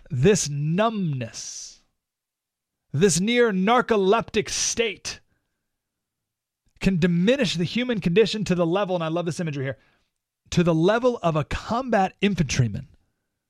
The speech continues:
who, in a protracted campaign can eat their battlefield rations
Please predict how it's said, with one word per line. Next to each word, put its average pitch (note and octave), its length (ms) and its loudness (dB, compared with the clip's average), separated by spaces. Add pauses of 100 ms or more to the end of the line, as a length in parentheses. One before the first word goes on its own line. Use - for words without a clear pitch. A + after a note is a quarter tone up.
(680)
who, D#3 480 -4 (640)
in E3+ 100 0
a E3 60 -2
protracted F#3+ 960 -4
campaign C3+ 720 -6 (480)
can D#3 200 -2 (100)
eat B3 340 -8
their D#3+ 220 0
battlefield F3 720 0
rations C3+ 680 -4